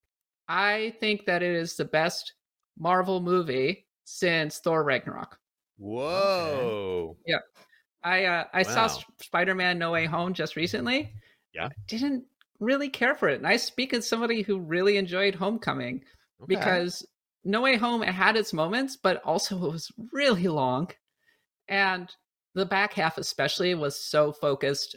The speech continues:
Speaker 1: on the lore nods and the Easter eggs and the banter between the three Spider-Men. And I kind of was, got a little tired of it at a certain point. I was like, "Okay, yeah, yeah, you, all the fanboyish stuff."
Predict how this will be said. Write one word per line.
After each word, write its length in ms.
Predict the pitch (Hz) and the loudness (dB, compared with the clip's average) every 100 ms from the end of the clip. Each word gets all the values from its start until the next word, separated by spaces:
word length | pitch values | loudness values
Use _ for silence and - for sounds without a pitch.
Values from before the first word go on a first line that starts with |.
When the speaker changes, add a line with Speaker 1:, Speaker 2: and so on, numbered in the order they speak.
| _ _ _ - | _ _ _ -4
Speaker 1:
on 140 | 151 | -2
the 80 | 147 | 0
lore 360 | 147 156 156 | 0 2 4
nods 480 | 151 143 139 135 135 | 2 2 2 2 -2
and 80 | 143 | -6
the 120 | - 156 | -6 -4
Easter 340 | 156 - 139 | -4 -2 -2
eggs 480 | 135 135 135 135 135 | 2 2 2 0 -4
and 120 | 143 | -6
the 40 | 135 | -4
banter 440 | - 131 135 139 135 | -2 0 0 -2 -4
between 260 | 139 139 | -4 -4
the 80 | 135 | -6
three 460 | - - 139 135 135 _ | -8 -8 -6 -6 -8 _
Spider-Men. 760 | - - 107 117 120 123 120 135 _ - _ _ | -16 -6 -4 -2 -4 -4 -4 -6 _ -20 _ _
And 380 | 165 156 139 135 - | -2 -2 -2 -6 -4
I 440 | 151 156 151 147 - _ _ _ | 2 2 2 -2 -8 _ _ _
kind 300 | - - 196 | -8 2 2
of 80 | 208 | 2
was, 240 | 180 165 - | -2 -6 -2
got 180 | 170 175 | 2 2
a 40 | |
little 160 | 165 160 | 2 0
tired 320 | - 156 160 | 2 2 2
of 80 | 147 | 0
it 200 | 123 - - | -4 -6 -6
at 80 | 165 | -4
a 60 | |
certain 280 | 143 147 135 | -2 -2 -2
point. 160 | 143 147 | -4 -4
I 40 | |
was 40 | 147 | -4
like, 120 | 139 | -6
"Okay, 280 | 165 - 123 | -6 -4 -6
yeah, 240 | - 135 - | -6 -8 -10
yeah, 180 | - - 151 | -6 -6 -6
you, 220 | 156 - - | -8 -8 -4
all 140 | 170 | 0
the 60 | 165 | 0
fanboyish 540 | - 156 147 147 143 | 0 -2 -2 -4 -6
stuff." 280 | - - - | -8 -10 -12